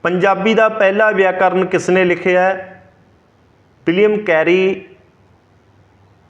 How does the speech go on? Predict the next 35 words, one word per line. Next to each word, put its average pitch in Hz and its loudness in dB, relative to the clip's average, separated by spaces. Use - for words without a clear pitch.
ਵਿਦਵਾਨ 147 2
ਹੋਇਆ 147 2
ਜਿਸ 139 -2
ਨੇ 151 0
ਪੰਜਾਬੀ 139 0
ਦਾ 147 0
ਪਹਿਲਾ 151 2
ਵਿਆਕਰਨ 139 -2
ਲਿਖਿਆ 120 -2
ਹੈ। - -14
ਭਾਸ਼ਾ 208 2
ਦੀ 214 0
ਜੇਕਰ 196 2
ਗੱਲ 170 2
ਕੀਤੀ 175 0
ਜਾਵੇ 180 2
ਤਾਂ 180 -2
ਕਿੰਨੇ 160 0
ਤਰ੍ਹਾਂ 160 0
ਦੀ 170 2
ਹੈ? 180 2
ਦੋ 135 0
ਤਰ੍ਹਾਂ 151 -2
ਦੀ 175 4
ਹੈ। 185 2
ਕਿਹੜੀ 175 0
ਹੈ? 185 4
ਲਿਖਤੀ 143 0
ਤੇ 170 2
ਮੌਖਿਕ। 135 -2
ਲਿਖਤੀ 156 0
ਦੇ 180 2
ਵਿੱਚ 170 0
ਜਿਹੜਾ 160 0
ਸ-, 160 -10